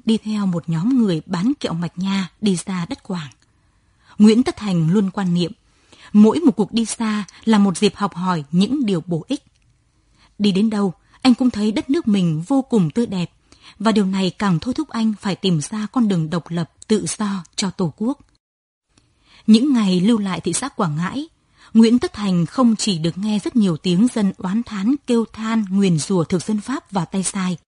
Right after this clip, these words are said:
mà anh còn được nghe nhân dân ca ngợi, thương tiếc các ông Nghè, ông Cử, ông Tú, ông Đồ đã bị chém giết, tù đày vì nghĩa lớn.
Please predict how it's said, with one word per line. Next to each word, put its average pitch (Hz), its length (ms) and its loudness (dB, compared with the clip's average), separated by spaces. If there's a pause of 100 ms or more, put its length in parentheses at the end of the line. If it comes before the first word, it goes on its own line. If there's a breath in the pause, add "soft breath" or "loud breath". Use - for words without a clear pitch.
(760 soft breath)
mà 214 160 6
anh 254 280 2
còn 185 300 0
được 180 160 -2
nghe 240 160 0
nhân 220 180 6
dân 214 300 2
ca 254 140 -2
ngợi, 190 320 2 (160)
thương 226 240 4
tiếc 277 280 0 (220 soft breath)
các 277 180 -2
ông 196 260 0
Nghè, 170 300 0 (140)
ông 240 200 4 (100)
Cử, 185 260 2 (260)
ông 208 200 4 (100)
Tú, 208 460 0
ông 196 260 2
Đồ 160 260 0 (320 soft breath)
đã 269 80 2
bị 202 220 2
chém 214 240 -2
giết, - 420 -4
tù 190 180 4
đày 156 380 -4
vì 175 100 2
nghĩa 180 180 -2
lớn. 190 300 0